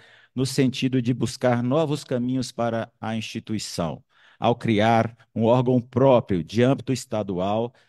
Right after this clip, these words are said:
para estimular a autocomposição, como prevê o ar-, o C P C em seu artigo terceiro, parágrafo terceiro.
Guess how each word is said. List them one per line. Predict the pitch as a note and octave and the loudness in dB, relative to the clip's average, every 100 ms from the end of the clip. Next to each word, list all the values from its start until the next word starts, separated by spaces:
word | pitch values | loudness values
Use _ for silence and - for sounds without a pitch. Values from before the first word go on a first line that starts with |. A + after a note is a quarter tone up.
| _ - | _ -6
para | B2 C3 | -4 -4
estimular | - - C3 A#2 G#2 G#2 G#2 | -4 -2 0 2 2 0 -2
a | - | 0
autocomposição, | A2 B2+ B2 A2+ G#2+ G2 F#2+ F#2+ - A#2 B2 A2+ - _ _ | 2 2 -2 -8 -6 -4 -4 -4 -2 2 2 0 -4 _ _
como | - B2+ A#2 | 0 2 2
prevê | B2 G2+ F#2 A2 A2+ A2 - _ | 0 0 0 2 2 0 -4 _
o | A#2+ A2 | -2 -2
ar-, | F#2 - | -2 -4
o | A#2+ | -4
C | - A#2 | -2 -4
P | - F#2 | -2 -4
C | - G#2+ G#2 | -2 -2 -2
em | |
seu | F#2+ G#2 G2+ | -2 -2 -2
artigo | F2+ - G2+ F#2+ F#2 | -4 -8 -10 -6 -4
terceiro, | F#2 E2+ - F#2 G2 | -4 -6 -4 -2 -2
parágrafo | F#2 F#2+ F2+ D#2+ D#2 E2 - | -2 -2 0 0 -2 -4 -8
terceiro. | E2+ F#2+ - - - - | -8 -8 -8 -12 -12 -14